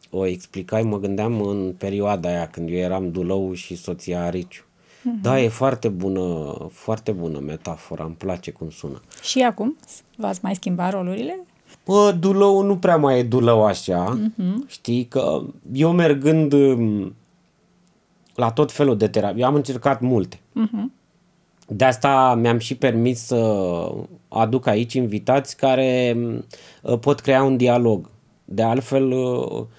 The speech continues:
Speaker 1: a venit către mine, asta fac o paranteză, sunt foarte deschis să primesc oameni aici, dar este important ca eu să fiu, uh,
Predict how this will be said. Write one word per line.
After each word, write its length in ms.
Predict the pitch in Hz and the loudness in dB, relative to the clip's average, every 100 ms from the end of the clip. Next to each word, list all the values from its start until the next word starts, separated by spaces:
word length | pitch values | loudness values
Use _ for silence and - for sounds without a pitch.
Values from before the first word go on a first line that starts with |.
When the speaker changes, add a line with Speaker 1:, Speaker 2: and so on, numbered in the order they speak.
| _ _ _ _ _ _ _ - | _ _ _ _ _ _ _ 0
Speaker 1:
a 160 | 127 | 2
venit 320 | 127 131 139 | 4 2 2
către 320 | - 139 117 117 | 2 0 2 2
mine, 560 | 131 123 110 101 95 98 - 113 113 - | 2 2 2 0 -4 -6 -8 -10 -10 -4
asta 300 | 120 127 135 | -2 0 0
fac 240 | - 135 139 | 0 -2 -2
o 80 | |
paranteză, 680 | 113 123 113 113 117 113 101 | 0 2 2 2 2 0 0
sunt 200 | 98 110 | -4 -4
foarte 280 | 139 131 120 | -2 0 0
deschis 400 | 117 113 - 113 | 0 -2 -4 -2
să 260 | 120 110 92 | 0 0 -2
primesc 440 | - 110 113 113 120 | -6 -2 0 0 0
oameni 300 | 113 107 104 | 0 0 0
aici, 220 | 123 127 | -2 -2
dar 260 | 120 120 110 | 0 2 2
este 300 | 113 117 123 | 0 -2 -2
important 560 | 120 117 107 - 135 117 | -2 -2 -4 -2 -4 -2
ca 180 | 117 | -2
eu 180 | 120 127 | 0 0
să 220 | 117 120 | -2 -4
fiu, 500 | 110 - 123 117 110 113 _ _ _ _ _ - | -6 -4 -4 -2 -4 -8 _ _ _ _ _ -8
uh, 580 | - 107 104 98 90 | 0 2 2 0 -2